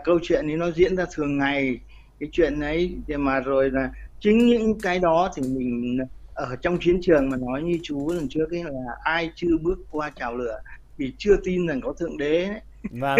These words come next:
Speaker 2: vâng,
Speaker 1: <laughs>
Speaker 2: vâng, vâng, đúng rồi anh. Vâng. Cái câu nói ấy nó cũng phải xuất phát từ những cái chiêm nghiệm và cũng chính mình phải bước qua mới có được cái dũng khí để nói lên cái sự thật khách quan, mà chỉ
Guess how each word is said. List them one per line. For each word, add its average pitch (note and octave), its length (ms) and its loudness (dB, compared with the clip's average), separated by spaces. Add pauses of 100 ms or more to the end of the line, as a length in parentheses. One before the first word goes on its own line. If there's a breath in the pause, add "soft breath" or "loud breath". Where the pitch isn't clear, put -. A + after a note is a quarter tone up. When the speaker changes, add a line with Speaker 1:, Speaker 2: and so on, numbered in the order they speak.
Speaker 2:
vâng, C#3 220 2
Speaker 1:
<laughs> - 0 -
Speaker 2:
vâng, C#3+ 220 2
vâng, C3 180 -4
đúng C3 180 -4
rồi C#3+ 120 -2
anh. A#2 320 -2
Vâng. G2+ 300 -8
Cái F#3+ 120 4
câu G3+ 220 2
nói F3+ 180 6
ấy F#3 240 6
nó G#3+ 120 0
cũng G#3+ 200 -6
phải G#2 220 -8
xuất - 240 -8
phát G#3+ 360 -4
từ D3 200 0
những C#3 340 -6
cái F3 480 -2
chiêm A3 220 -2
nghiệm F#3 180 4 (360 soft breath)
và A#2+ 220 -2
cũng E3+ 240 -4
chính B3 340 -2
mình F3 240 6
phải A2 220 -6
bước F#3+ 280 0
qua F#3+ 320 0 (280 loud breath)
mới D#3 200 2
có D#3+ 280 -2
được F3+ 180 -2
cái F#3 80 -2
dũng F#3 180 -4
khí F3+ 320 -2 (200 loud breath)
để C#3 240 -4
nói A#2 280 -2
lên F#3+ 260 2 (200 loud breath)
cái F#3 140 0
sự F#3 180 -4
thật C#3 180 -4
khách F3+ 180 -6
quan, D3+ 300 -2 (260 soft breath)
mà D#3 200 0
chỉ D3 600 -2